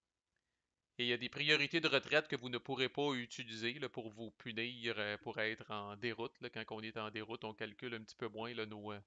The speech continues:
nos chemins de retraite, puis il y a des priorités de retraite que vous pouvez pas prendre. On y revient.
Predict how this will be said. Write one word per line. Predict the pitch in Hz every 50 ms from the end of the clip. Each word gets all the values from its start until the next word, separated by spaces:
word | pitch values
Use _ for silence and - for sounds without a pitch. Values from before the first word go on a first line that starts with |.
| _
nos | 120 113 107 107
chemins | - - 117 117
de | 110 123
retraite, | 110 110 104 113 107 120 127 -
puis | - 117
il |
y | 107
a | 110
des |
priorités | 107 117 117 110 110 110 113 110 123 120
de | 120
retraite | 107 110 104 - - 120 - _
que | - 113
vous | 110 107
pouvez | - - 113 113 113 113
pas | - 113 110
prendre. | - - 110 107 123 135 135 135 127 - - - - _ _ _ _ _ -
On | 113 113 113
y | 110 113
revient. | 104 101 98 98